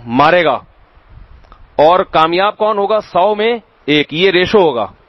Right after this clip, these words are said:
तो आप सल्लल्लाहु अलैहि वसल्लम ने फरमाया कि तुम में से कोई उस वक्त मौजूद हो,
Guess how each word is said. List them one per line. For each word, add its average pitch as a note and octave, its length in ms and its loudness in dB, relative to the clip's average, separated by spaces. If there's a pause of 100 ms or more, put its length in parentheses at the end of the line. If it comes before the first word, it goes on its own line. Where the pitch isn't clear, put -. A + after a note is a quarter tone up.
(1500)
तो - 60 -4
आप D#3+ 200 2
सल्लल्लाहु E3+ 520 0
अलैहि E3+ 160 -2
वसल्लम D#3 340 -2
ने D3 60 0
फरमाया C#3+ 520 0 (680)
कि F3 180 0 (360)
तुम G3 140 2
में A3+ 180 0
से G#3 160 0
कोई F#3 240 2
उस E3+ 180 -2
वक्त F3 180 -2
मौजूद D3+ 380 0
हो, A2+ 220 0